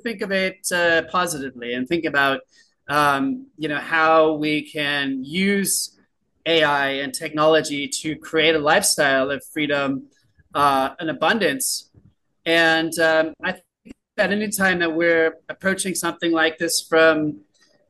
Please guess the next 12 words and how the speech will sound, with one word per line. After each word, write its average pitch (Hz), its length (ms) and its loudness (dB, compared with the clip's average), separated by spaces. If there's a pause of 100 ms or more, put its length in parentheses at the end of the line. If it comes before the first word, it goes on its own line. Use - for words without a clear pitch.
(140)
a 135 80 -2
place 196 400 2
of 175 260 0
fear 233 500 6
or 170 400 4
even, 170 320 0
like, 156 180 0
a 160 60 -2
mild 165 320 2
sense 180 300 -6
of - 120 -20
terror, 165 680 4